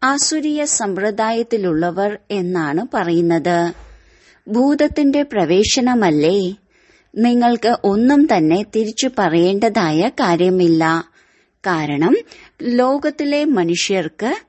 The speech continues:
ജ്ഞാനമില്ല. അവർ ക്രോധിക്കുക തന്നെ ചെയ്യും. ക്രോധിക്കുന്നവരോടൊപ്പം ക്രോധിക്കുവാൻ പോയാൽ യുദ്ധമുണ്ടാകും. ബാബ മനസ്സിലാക്കി തരുന്നു, ഇത് വളരെയധികം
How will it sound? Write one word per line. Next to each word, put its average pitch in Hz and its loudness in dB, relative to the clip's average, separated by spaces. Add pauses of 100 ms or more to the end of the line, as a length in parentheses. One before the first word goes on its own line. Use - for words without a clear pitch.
(160)
ജ്ഞാനമില്ല. 214 0 (560)
അവർ 220 0
ക്രോധിക്കുക 240 0 (140)
തന്നെ 160 0
ചെയ്യും. 175 2 (560)
ക്രോധിക്കുന്നവരോടൊപ്പം 262 0
ക്രോധിക്കുവാൻ 185 -2
പോയാൽ 165 -2 (460)
യുദ്ധമുണ്ടാകും. 175 0 (540)
ബാബ 185 -2
മനസ്സിലാക്കി 165 -6
തരുന്നു, 175 -2 (400)
ഇത് 247 -4
വളരെയധികം 226 -2